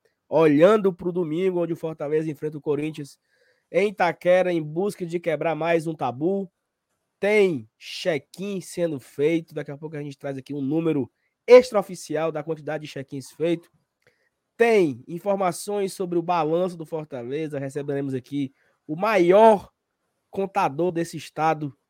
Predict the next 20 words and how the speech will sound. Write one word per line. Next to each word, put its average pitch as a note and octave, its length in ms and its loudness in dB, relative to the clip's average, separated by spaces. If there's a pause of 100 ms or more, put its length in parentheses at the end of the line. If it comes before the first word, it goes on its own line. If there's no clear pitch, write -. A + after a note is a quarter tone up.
(680)
da D3 120 -2
torcida D3+ 220 -8
do C#3+ 80 -6
Fortaleza C3 580 -6
também, B2+ 300 -10
torce C3 180 -10
Fortaleza, A#2+ 440 -10
vai B2 100 -6
participar B2+ 440 -12
aqui A#2+ 120 -12
com A#2+ 100 -14
a A#2 80 -8
gente B2 240 -6
pra A#2+ 220 -10 (240)
comentar B2 320 -8
um A#2 80 -8
pouco - 240 -12
sobre B2+ 120 -10
o G#2+ 40 -10
balanço. C#3+ 640 -2